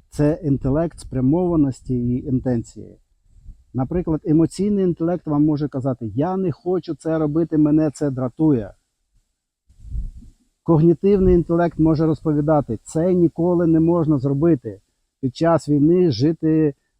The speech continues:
повноцінне, насичене життя неможливо». Але інтенція,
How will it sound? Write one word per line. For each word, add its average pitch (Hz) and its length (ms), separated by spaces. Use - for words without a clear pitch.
повноцінне, 151 600
насичене 139 640
життя 127 400
неможливо». 123 800
Але 135 260
інтенція, 156 800